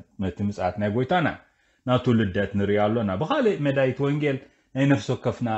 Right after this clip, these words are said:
መወዳእታ እውን ይዛረብ። ንሕና እውን ናብኡ ንመጽእ። በየነይቲ ሰዓት ከም ዝመጻእኩም ኣይትፈልጡን ኢኹም።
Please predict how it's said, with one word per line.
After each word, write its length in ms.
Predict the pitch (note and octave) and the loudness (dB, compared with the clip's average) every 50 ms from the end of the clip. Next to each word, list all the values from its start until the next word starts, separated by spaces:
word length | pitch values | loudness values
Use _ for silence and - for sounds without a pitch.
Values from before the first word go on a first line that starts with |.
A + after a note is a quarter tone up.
| G#2 G#2 | -2 -2
መወዳእታ 480 | G#2+ G#2 G#2 G#2 F#2 G2+ G2 G2 - A2+ | -2 -2 -2 -2 -2 -2 -2 -2 2 2
እውን 220 | G#2+ G2+ G#2+ A2+ B2 | 2 2 2 2 0
ይዛረብ። 440 | C#3+ D#3 E3 G3+ F3+ C3+ G2 E2 - - _ _ _ _ _ _ _ _ - | 0 0 2 2 2 2 2 -2 -6 -10 _ _ _ _ _ _ _ _ -14
ንሕና 160 | G2+ G2+ A#2 A#2 | -8 -2 0 0
እውን 180 | A2+ A#2 A#2 A2+ | 2 2 2 0
ናብኡ 200 | A2 A2+ A2+ A2 G#2+ | 0 0 0 0 0
ንመጽእ። 520 | G2+ F#2+ F2+ F2 E2+ E2 - - E2+ D2+ D2+ - _ _ _ _ _ _ _ _ _ _ _ _ - | 0 0 -2 -4 -6 -6 -8 -12 -12 -14 -14 -18 _ _ _ _ _ _ _ _ _ _ _ _ -2
በየነይቲ 300 | A2+ A#2+ A#2+ B2 A#2 A#2+ | 2 2 4 4 2 0
ሰዓት 300 | A2+ - - A2+ A2 G#2 - | 0 -2 -2 0 0 -2 -2
ከም 140 | - A2 G2 | -2 -4 -2
ዝመጻእኩም 520 | G2 G2+ G2+ G2+ - G2 F#2+ - - G2 G2 | 0 -2 -2 -2 -2 -4 -4 -4 -4 -6 -4
ኣይትፈልጡን 500 | F#2+ F#2 - - A2 G2+ - C#3 D#3 D#3+ | -4 -4 -4 -6 -6 -4 -2 -2 0 0
ኢኹም። 280 | D#3 - - G2+ E2 | 0 0 -2 -8 -10